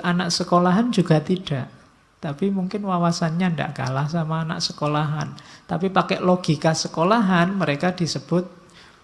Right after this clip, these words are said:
bukan orang terdidik, karena ndak pernah sekolah.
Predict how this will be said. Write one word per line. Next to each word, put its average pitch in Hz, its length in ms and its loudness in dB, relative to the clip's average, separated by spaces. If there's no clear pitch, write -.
bukan 143 320 2
orang 151 320 -2
terdidik, 160 640 -4
karena 143 320 -2
ndak 156 240 -4
pernah 156 160 -2
sekolah. 143 720 -6